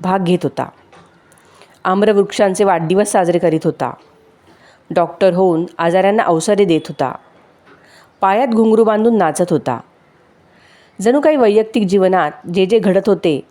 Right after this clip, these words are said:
त्याच्याकडे "कौतुक, तू पाहे संचिताचे" म्हणत सामाजिक जीवनात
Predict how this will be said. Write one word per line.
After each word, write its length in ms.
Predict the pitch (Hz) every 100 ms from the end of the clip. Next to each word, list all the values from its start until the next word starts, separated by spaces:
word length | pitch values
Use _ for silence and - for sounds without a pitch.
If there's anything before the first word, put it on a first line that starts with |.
| -
त्याच्याकडे 400 | 196 233 240 247
"कौतुक, 680 | 254 196 185 220 175 - - -
तू 80 |
पाहे 320 | 240 214 190 233
संचिताचे" 760 | 226 190 196 190 175 175 156 -
म्हणत 520 | 190 196 160 - -
सामाजिक 460 | - 190 185 208 269
जीवनात 420 | 185 190 190 196